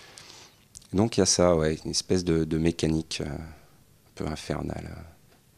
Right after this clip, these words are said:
Et dire que ce personnage-là, il, c'est pas un héros, quoi, hein. Lui, il a conduit le bateau quand même, hein. Il a été chercher le personnage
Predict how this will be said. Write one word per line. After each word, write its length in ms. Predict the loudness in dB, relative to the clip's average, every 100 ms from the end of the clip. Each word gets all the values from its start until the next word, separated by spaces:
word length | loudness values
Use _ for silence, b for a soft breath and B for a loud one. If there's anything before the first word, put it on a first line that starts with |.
| _ _ -8
Et 60 |
dire 280 | -2 -2 -2
que 60 | -2
ce 80 | 0
personnage-là, 760 | 2 0 2 2 2 2 0
il, 140 | -2 -8 -14 _ _ -2
c'est 260 | -2 -2
pas 140 | 2 2
un 160 | 6
héros, 400 | 6 6 4 -2
quoi, 260 | -6 -6 -6
hein. 160 | -8 -10 B B B _ _ -20 _ _ _ _ _
Lui, 140 | 0
il 80 | 2
a 40 | 2
conduit 300 | 0 0 2
le 60 |
bateau 280 | 2 2 -2
quand 160 | -2 -2
même, 200 | -2 -4
hein. 100 | -6 b b b _ _ _ -20 b b b b b
Il 120 | 0
a 40 | 0
été 220 | 2 0
chercher 680 | 0 0 0 2 4 4 0
le 320 | -2 -4 -6 -10 -12
personnage 600 | -12 -10 -8 -4 -4 -4